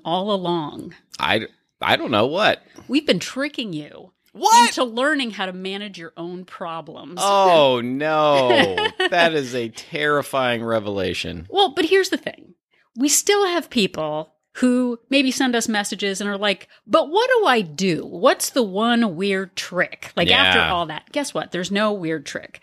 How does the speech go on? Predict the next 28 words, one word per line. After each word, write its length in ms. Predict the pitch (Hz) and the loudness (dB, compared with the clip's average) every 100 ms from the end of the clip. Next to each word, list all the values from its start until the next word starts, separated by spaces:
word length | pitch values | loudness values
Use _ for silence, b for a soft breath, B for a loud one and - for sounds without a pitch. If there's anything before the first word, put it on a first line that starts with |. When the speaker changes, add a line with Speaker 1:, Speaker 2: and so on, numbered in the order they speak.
| B | B
Speaker 2:
Yeah. 360 | 80 80 76 73 | 0 2 2 0
Speaker 1:
But 160 | - - | 0 2
what 160 | 277 277 | 2 2
we 140 | 285 | 0
have 440 | 262 359 453 440 - | 0 -2 -2 -6 -4
been 180 | 170 151 | -2 -2
doing, 520 | - - - 196 262 - | -6 -12 -12 -12 -12 -12
if 160 | 190 214 | -8 -8
you 80 | |
didn't 320 | 196 262 220 160 | -6 -6 -6 -8
know, 340 | 151 - - B B B - | -12 -16 -20 B B B 0
is 200 | 262 202 | 0 2
giving 460 | 208 302 311 285 | 0 2 6 8
you, 460 | 277 311 415 494 415 | 8 8 8 6 6
dear 200 | 185 160 | 2 -4
listener, 640 | - - - 160 - 190 b b _ - | -8 -10 -8 -8 -8 -12 b b _ -6
growth 380 | 202 254 269 - | 0 2 0 0
mindset 540 | 190 190 185 170 - | 2 2 0 -2 -4
tools 340 | - 156 151 156 | -8 -8 -10 -8
to 140 | 180 | -8
help 340 | 170 214 202 | -2 -2 0
you 240 | 214 254 311 | 2 4 6
navigate 880 | 277 202 220 254 285 262 269 - - | 6 4 0 0 0 2 0 -2 -4
solutions 880 | - 277 185 160 - 190 175 175 - | -2 0 0 0 0 -2 -2 -4 -6
yourself, 840 | 196 190 196 - - - - - | -4 -2 2 2 2 0 -2 -4
to 120 | - | -2
manage 460 | 196 202 220 220 208 | 2 2 2 0 0
your 180 | 208 | -2